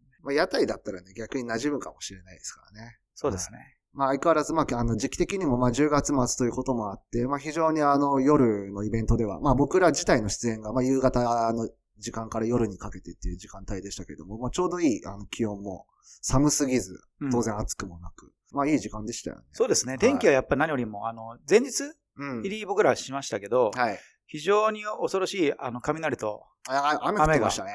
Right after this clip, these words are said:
Speaker 2: 雨が、はい、
Speaker 1: はい。
Speaker 2: あの、降ってきまして、
Speaker 1: うん。
Speaker 2: どういうことだというね、あの、状況もありましたが、
Speaker 1: はい。
Speaker 2: まあ、イベント当日はね、まあ、普通に晴天だったんで、
Speaker 1: そうですね。
Speaker 2: はい、良かったですけど、<laughs> あれ雨降ってたら本当に、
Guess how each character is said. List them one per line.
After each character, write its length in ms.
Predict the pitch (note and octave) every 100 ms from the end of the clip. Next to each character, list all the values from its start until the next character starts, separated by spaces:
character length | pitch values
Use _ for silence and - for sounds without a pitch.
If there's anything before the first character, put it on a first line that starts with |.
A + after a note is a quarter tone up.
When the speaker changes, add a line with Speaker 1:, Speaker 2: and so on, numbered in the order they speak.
| B2
Speaker 2:
雨 0 |
が、 60 |
は 160 | A#2+ G#2
い、 20 |
Speaker 1:
は 60 | F2+
い。 40 |
Speaker 2:
あ 80 | A#2+
の、 80 | A2+
降 40 |
っ 40 | -
て 100 | B2
き 100 | G#2+
ま 120 | G#2+
し 80 | -
て、 240 | B2+ G#2+
Speaker 1:
う 40 | A#2
ん。 280 | A#2 G2+ - -
Speaker 2:
ど 120 | D3+
う 20 |
い 20 | F3
う 40 |
こ 120 | C#3
と 80 | A2+
だ 120 | G#2
と 200 | A2 G#2+ _ _
い 160 | C#3 C3
う 400 | C3 B2+ B2 B2
ね、 280 | D3 C#3+ -
あ 140 | B2
の、 140 | A2+ A2
状 140 | A#2
況 200 | A#2 A#2
も 80 | A2+
あ 60 |
り 80 | C3
ま 80 | E3
し 80 | -
た 100 | A#2
が、 180 | G2 G2
Speaker 1:
は 240 | - G2
い。 100 | F2+ - -
Speaker 2:
ま 200 | D#3+ A2+
あ、 60 |
イ 40 | C#3+
ベ 120 | F3
ン 20 |
ト 80 | E3
当 160 | F#3+
日 180 | F3+ D#3+
は 80 | E3
ね、 180 | D#3 D#3 _ _ _ _ _
ま 120 | D3
あ、 100 | A2+
普 100 | -
通 60 | -
に 60 | B2
晴 160 | C3
天 140 | B2+ A#2
だ 80 |
っ 20 | A2
た 100 | A2+
ん 60 |
で、 180 | - - _
Speaker 1:
そ 160 | - E3
う 40 |
で 60 | -
す 120 | -
ね。 140 | D#2 _
Speaker 2:
は 160 | B2+ A2
い、 80 |
良 100 | A#2
か 80 | A2+
っ 20 | A2+
た 100 | G2+
で 60 |
す 80 | -
け 100 | -
ど、 140 | C3+
<laughs> 40 | B2+
あ 100 | D3
れ 60 |
雨 220 | C3 C#3+ -
降 20 |
っ 40 |
て 100 | -
た 80 | A2
ら 80 | G2
本 160 | G#2+
当 120 | G#2+ G#2+
に、 160 | G#2